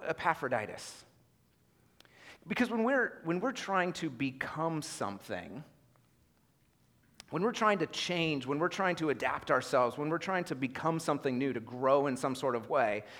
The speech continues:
we can't become what we can't imagine. And our imagination has to be fueled by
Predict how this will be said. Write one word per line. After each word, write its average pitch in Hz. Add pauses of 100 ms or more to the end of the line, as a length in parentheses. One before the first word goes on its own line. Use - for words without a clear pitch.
(220)
we 151
can't 208
become 147
what 143
we 139
can't 147 (360)
imagine. 151 (1700)
And 113
our 110
imagination 123
has 120
to 120
be 110
fueled 110
by 95